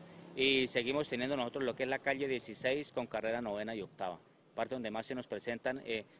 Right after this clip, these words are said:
de, ya tenemos inclusive antecedentes de peatones muertos en esas intersecciones. Claro que los vamos a continuar, tanto los operativos de aplicación de la norma como lo, las recomendaciones a los peatones.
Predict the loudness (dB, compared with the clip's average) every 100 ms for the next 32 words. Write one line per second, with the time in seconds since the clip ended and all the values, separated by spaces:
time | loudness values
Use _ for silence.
0 | -18 -4 0 0 2 2 4 2 2 0
1 | -2 -4 -2 2 2 2 0 0 -2 0
2 | 0 0 -2 -2 -2 -2 -2 0 -2 -2
3 | -2 -2 -2 -4 -4 -8 -8 -8 -12 -16
4 | 0 4 6 6 4 4 4 2 2 0
5 | 2 4 4 4 -2 0 2 2 2 0
6 | 4 4 6 6 6 4 -6 -16 -14 2
7 | 2 2 2 2 2 2 4 4 2 2
8 | -2 0 2 2 2 2 2 2 2 0
9 | 0 0 0 -2 -4 -6 -14 -8 -4 -4
10 | -2 -4 -4 -8 -8